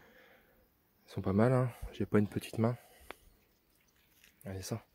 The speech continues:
Tu mets une dizaine d'haricots comme ça dans ton assiette, euh, ça te fait ta dose d'haricots pour la, pour la soirée, quoi. Donc là ici,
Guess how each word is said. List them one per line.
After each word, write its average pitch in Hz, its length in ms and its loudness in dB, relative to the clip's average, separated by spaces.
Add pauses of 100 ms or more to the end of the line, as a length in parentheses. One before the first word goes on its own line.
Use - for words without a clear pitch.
(1160)
Tu - 140 -6
mets 104 100 6
une 104 80 6
dizaine 120 320 6
d'haricots 113 340 6
comme 110 160 4
ça 120 120 2
dans 113 100 6
ton 107 180 4
assiette, 117 340 4
euh, 98 140 4
ça 101 140 -2
te 98 80 -2
fait 101 100 0
ta 104 120 4
dose 117 200 6
d'haricots 110 360 6
pour - 120 4
la, 95 320 4 (1500)
pour 110 120 0
la 98 80 2
soirée, 113 340 4
quoi. 95 180 -8 (640)
Donc 110 160 2
là 131 80 6
ici, 120 320 0